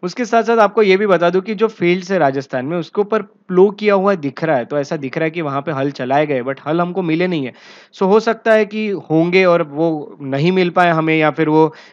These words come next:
कहीं पे ख़राब हो गए या ख़त्म हो गए, या फिर कोई और भी चीज़ से प्लो करते होंगे, ये चीज़ें हमको अभी पता नहीं चली है।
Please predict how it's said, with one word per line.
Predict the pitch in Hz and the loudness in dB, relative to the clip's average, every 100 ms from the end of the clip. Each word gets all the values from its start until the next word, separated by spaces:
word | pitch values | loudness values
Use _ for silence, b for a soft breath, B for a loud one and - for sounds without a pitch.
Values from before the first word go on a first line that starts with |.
| _ | _
कहीं | 147 151 | 0 0
पे | 156 165 151 127 127 117 - | 2 0 0 -4 -12 -12 -4
ख़राब | 143 156 160 | 4 4 4
हो | 156 | -2
गए | 156 | -4
या | 151 | -4
ख़त्म | - 123 180 | -6 -2 0
हो | 170 160 | 0 0
गए, | 151 143 b b - | -2 -2 b b -8
या | 208 226 | 0 2
फिर | 240 233 | 2 0
कोई | 226 220 | 4 6
और | 202 202 | 6 6
भी | 196 208 | 2 -4
चीज़ | 202 175 | -8 -6
से | 202 | -6
प्लो | 196 180 | -2 0
करते | 170 175 151 | 0 -2 -2
होंगे, | 160 151 | -2 -2
ये | 156 170 | 0 -2
चीज़ें | 160 151 151 | -2 -4 -4
हमको | 147 135 | -4 -2
अभी | 139 139 | -2 -2
पता | 127 131 | -4 -4
नहीं | 131 139 120 | -4 -4 -6
चली | 123 | -8
है। | 107 | -8